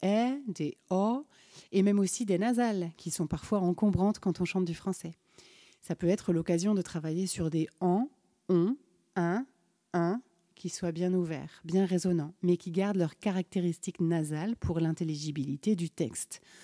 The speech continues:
Ouf, je savais pas si j'allais réussir à le prononcer d'un seul coup, ce mot.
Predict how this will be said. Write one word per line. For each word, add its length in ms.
Ouf, 280
je 100
savais 260
pas 140
si 140
j'allais 240
réussir 380
à 20
le 60
prononcer 380
d'un 120
seul 220
coup, 220
ce 140
mot. 220